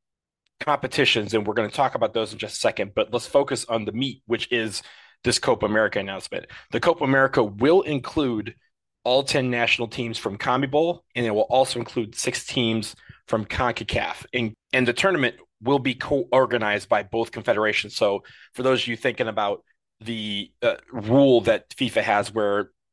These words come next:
you know, about releasing players, both concacaf and conmebol teams that will be a part of this tournament will be able to get their A lineups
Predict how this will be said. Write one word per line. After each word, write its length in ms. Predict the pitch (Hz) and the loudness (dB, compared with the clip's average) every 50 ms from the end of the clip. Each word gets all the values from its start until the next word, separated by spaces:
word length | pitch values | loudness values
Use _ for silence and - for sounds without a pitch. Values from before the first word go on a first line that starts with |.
| _ | _
you 100 | - 123 | -4 -4
know, 60 | 110 | -2
about 240 | 110 104 113 107 101 | 0 0 0 0 0
releasing 380 | 104 107 113 113 - - 104 101 | -2 -4 -6 -6 -6 -8 -10 -2
players, 360 | - 135 123 117 113 104 - - - - - _ _ _ _ - | 2 4 4 4 4 2 -2 -10 -18 -20 -20 _ _ _ _ 0
both 300 | 135 143 143 123 - - | 2 2 2 0 -4 -8
concacaf 760 | - - 156 151 165 165 - - - - - 156 160 156 - - _ | -8 -6 -6 -4 -6 -6 -4 -6 -4 -2 -2 -2 -2 -4 -6 -8 _
and 300 | 127 123 123 127 123 120 | -4 -2 0 0 -2 -2
conmebol 520 | - - 131 127 123 123 113 117 117 110 | -2 -2 -2 0 0 0 0 0 0 0
teams 300 | 110 - - 127 120 110 | -2 -4 -4 -4 -2 0
that 120 | 110 113 101 | -2 -2 -2
will 100 | 107 101 | -4 -8
be 180 | 98 - 117 | -6 -4 -4
a 60 | 117 117 | -4 -2
part 200 | - - 123 113 | 0 2 2 2
of 40 | |
this 140 | 107 104 - | 0 -2 -2
tournament 440 | - - 123 107 107 107 - - 95 101 101 104 | -2 -2 0 0 -2 -4 -6 -8 -14 -14 -4 2
will 320 | 120 131 139 151 156 151 | 4 6 6 6 4 2
be 480 | 139 110 - 135 135 131 127 127 120 - - - _ _ - | 0 -2 -2 -2 -2 -2 -4 -6 -8 -10 -16 -20 _ _ 0
able 260 | 127 123 117 123 120 | 0 2 2 0 0
to 140 | - - 117 | -2 -4 -6
get 360 | 104 95 - 120 120 113 - - 110 107 | -8 -4 -2 0 0 0 -2 -6 -6 -2
their 220 | 113 107 110 104 - 120 | 0 0 0 0 -2 -2
A 160 | 113 113 110 | -4 -2 -2
lineups 560 | 104 104 113 110 107 107 104 104 - - - | 0 0 0 2 0 0 -2 -4 -6 -8 -8